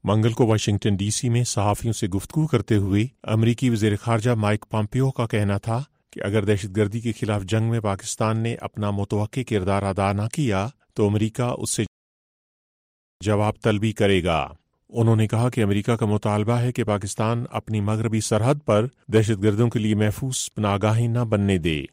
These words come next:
مائیک پومپیو کا کہنا تھا کہ امریکہ پاکستان پر اپنی توقعات واضح کر چکا ہے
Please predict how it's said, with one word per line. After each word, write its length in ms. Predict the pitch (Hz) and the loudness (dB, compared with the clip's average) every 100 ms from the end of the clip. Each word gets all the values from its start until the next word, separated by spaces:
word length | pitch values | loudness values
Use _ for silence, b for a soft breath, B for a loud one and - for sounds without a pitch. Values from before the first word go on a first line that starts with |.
| _ | _
مائیک 340 | 101 104 113 - | -2 0 0 0
پومپیو 380 | 117 110 147 147 | -2 -2 -2 -2
کا 120 | 117 | -2
کہنا 280 | 110 104 113 | 0 0 0
تھا 140 | 117 | -2
کہ 100 | 117 | -2
امریکہ 360 | 101 107 117 110 | 0 0 0 -2
پاکستان 580 | 107 104 107 113 113 | -2 -4 -4 -2 -2
پر 200 | 110 113 110 | -2 -4 -4
اپنی 300 | 107 - 110 | -6 -4 -6
توقعات 720 | - 107 107 113 110 101 - | -2 -2 0 0 0 0 0
واضح 240 | 104 104 113 | 0 2 0
کر 160 | 107 | -2
چکا 380 | 95 113 104 95 | -2 0 0 2
ہے 220 | 92 71 | 0 -2